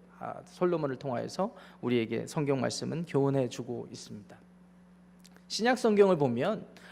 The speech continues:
하나님을 열심히 믿는다고 하는 사람들이 의외로 지혜롭지 못한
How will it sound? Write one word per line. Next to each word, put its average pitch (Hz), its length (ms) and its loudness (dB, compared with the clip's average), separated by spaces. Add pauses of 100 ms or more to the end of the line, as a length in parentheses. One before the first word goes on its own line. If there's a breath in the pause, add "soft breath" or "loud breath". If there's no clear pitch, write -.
하나님을 262 420 2
열심히 233 480 2
믿는다고 185 560 4
하는 160 280 -2
사람들이 139 760 -2 (280 soft breath)
의외로 180 680 8 (200 loud breath)
지혜롭지 220 600 4
못한 139 500 0